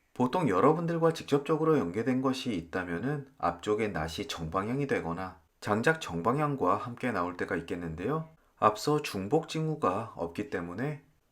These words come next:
혹시 내 몸이 별로 좋지 않은 게 아닌가 걱정하실 필요까지는 없어 보입니다. 그리고 위쪽에는 숙녀 왼쪽 방향 그림이 있습니다.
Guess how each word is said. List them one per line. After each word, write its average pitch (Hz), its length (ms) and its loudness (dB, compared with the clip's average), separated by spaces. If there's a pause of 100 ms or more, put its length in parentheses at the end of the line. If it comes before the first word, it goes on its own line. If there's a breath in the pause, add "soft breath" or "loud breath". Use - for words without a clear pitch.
(120)
혹시 143 240 0
내 143 120 4
몸이 139 380 2
별로 110 280 -2
좋지 - 280 -6
않은 113 220 -2
게 110 100 -2
아닌가 92 600 -4
걱정하실 87 520 -6
필요까지는 85 480 -6
없어 80 280 -6
보입니다. 113 560 -8 (240)
그리고 151 320 4
위쪽에는 156 600 2
숙녀 180 320 -4
왼쪽 131 360 0
방향 151 280 0
그림이 143 280 2
있습니다. 101 760 -4